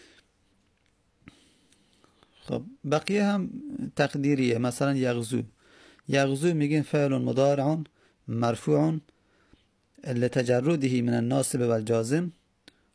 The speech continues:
و علامت رفعه ضمة مقدرة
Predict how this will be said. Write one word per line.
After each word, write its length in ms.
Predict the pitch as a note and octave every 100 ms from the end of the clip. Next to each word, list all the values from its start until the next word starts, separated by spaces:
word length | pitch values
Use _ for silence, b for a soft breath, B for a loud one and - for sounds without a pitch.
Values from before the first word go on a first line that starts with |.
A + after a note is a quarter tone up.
| _ B2
و 160 | A#2 B2 A#2+
علامت 520 | A#2+ A#2+ A#2 A#2 B2+ C#3+
رفعه 360 | C#3+ - D#3
ضمة 360 | A#2 A#2+ C3 D3 D3
مقدرة 680 | B2 A#2 - A#2 C#3 B2+